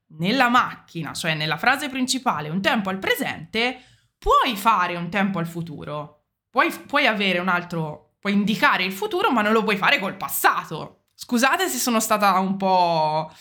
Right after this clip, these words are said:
eh, diciamo, <laughs> confusionaria,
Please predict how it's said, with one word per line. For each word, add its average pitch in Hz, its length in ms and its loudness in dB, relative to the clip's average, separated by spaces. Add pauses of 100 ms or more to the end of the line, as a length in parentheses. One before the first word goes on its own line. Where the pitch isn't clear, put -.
(320)
eh, 170 340 0
diciamo, 165 600 -2 (340)
<laughs> - 1000 0
confusionaria, 220 1040 2